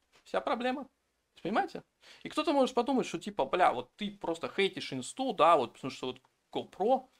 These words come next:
понимаете, они также не увидят разницу и вот между вот этими фотографиями, хоть ты убей.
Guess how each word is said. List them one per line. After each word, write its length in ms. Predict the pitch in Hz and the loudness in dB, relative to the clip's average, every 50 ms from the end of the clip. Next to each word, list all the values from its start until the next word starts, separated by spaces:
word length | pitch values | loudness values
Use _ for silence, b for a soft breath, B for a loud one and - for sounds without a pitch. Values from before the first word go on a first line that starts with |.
| b b b _ | b b b _
понимаете, 400 | - 131 151 247 302 - - - | -4 0 2 2 2 2 -2 -6
они 360 | - 117 127 147 180 233 254 | -4 -4 -2 -2 -2 -2 0
также 300 | - 247 262 262 254 277 | 0 -2 -2 0 -2 -2
не 100 | 269 277 | 0 0
увидят 320 | 285 277 302 311 294 226 - | 0 0 0 -2 0 2 2
разницу 440 | 285 285 277 277 254 - - 254 | 2 2 2 0 -4 -4 -6 -10
и 160 | 240 - - 214 | -10 -6 -8 -6
вот 200 | 233 247 247 - | -6 -4 -4 -2
между 240 | 262 254 214 208 240 | -4 -2 -2 -2 -2
вот 140 | 254 240 - | -2 -2 -2
этими 300 | 185 202 - 226 226 214 | -4 -4 -2 -4 -4 -4
фотографиями, 720 | 208 202 196 - 196 190 190 185 165 - - 147 131 131 | -4 -4 -4 -2 -2 0 0 -2 -2 -2 -6 -8 -8 -8
хоть 240 | 127 _ 170 170 _ | -6 _ -8 -8 _
ты 80 | - | -8
убей. 440 | 185 180 160 160 165 139 117 101 - | -8 -8 -6 -4 -4 -4 -4 -6 -10